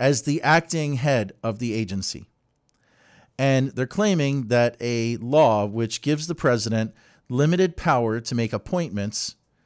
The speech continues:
in agencies, the Vacancy Act, uh, enables them to do so. This is just plain wrong.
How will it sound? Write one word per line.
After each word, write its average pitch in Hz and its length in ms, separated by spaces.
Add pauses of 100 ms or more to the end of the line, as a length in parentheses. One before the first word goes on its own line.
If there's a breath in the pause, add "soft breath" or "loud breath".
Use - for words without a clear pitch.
(360)
in 151 200
agencies, 127 640
the 110 100
Vacancy 127 580
Act, - 440 (400 soft breath)
uh, 117 260 (100)
enables 143 500
them 113 200
to 107 80
do 113 200
so. 80 320 (1300 loud breath)
This 190 260
is 226 120
just - 460
plain 156 360
wrong. 98 460